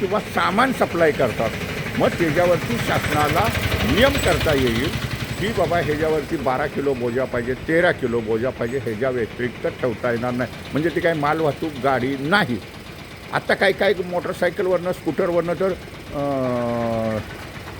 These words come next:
शंभर शंभर किलो माल नेतात. पंचवीस पंचवीस किलोच्या त्या पुढं, अं,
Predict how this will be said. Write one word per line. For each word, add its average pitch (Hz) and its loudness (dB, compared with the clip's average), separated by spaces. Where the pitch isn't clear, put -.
शंभर 196 4
शंभर 185 -2
किलो 175 -2
माल 160 -2
नेतात. 151 -4
पंचवीस 165 4
पंचवीस 180 -4
किलोच्या 170 0
त्या 165 -2
पुढं, 156 2
अं, 139 0